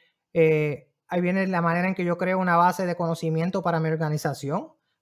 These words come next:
para que estemos constantemente innovando. Luego viene la perspectiva de crecimiento. Ahí incluimos a nuestros empleados, ahí incluimos a nosotros mismos. Verificamos si a nuestros empleados les gusta su trabajo,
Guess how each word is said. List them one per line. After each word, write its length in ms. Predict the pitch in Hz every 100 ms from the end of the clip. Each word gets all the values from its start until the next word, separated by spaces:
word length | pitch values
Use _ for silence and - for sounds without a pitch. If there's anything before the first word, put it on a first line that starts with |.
| -
para 160 | 165
que 80 | 165
estemos 320 | 160 - 160
constantemente 720 | - 185 175 175 175 165 165 170
innovando. 580 | 151 139 151 220 285 - _ _ _ _ _ _ _ _ -
Luego 240 | 220 247
viene 420 | 247 254 262 269 226
la 120 | 190
perspectiva 600 | 190 - 190 - 196 226
de 100 | 233
crecimiento. 800 | 208 170 165 165 190 160 120 117 _ _ _ _
Ahí 180 | 139 165
incluimos 460 | 202 214 190 214
a 60 | 226
nuestros 260 | 180 175 156
empleados, 600 | 143 139 147 170 135 - _ _ _ _
ahí 180 | 139 147
incluimos 480 | 170 196 196 208 214
a 40 |
nosotros 360 | 185 165 165 190
mismos. 480 | 165 185 196 143 - _ _ _ _ -
Verificamos 520 | 170 170 165 180 214
si 60 |
a 40 | 226
nuestros 220 | 180 180
empleados 440 | 175 160 151 190 196 _ _ _ _ _ -
les 180 | 190 170
gusta 380 | 175 233 285 254
su 80 |
trabajo, 720 | 247 190 170 220 226 135 -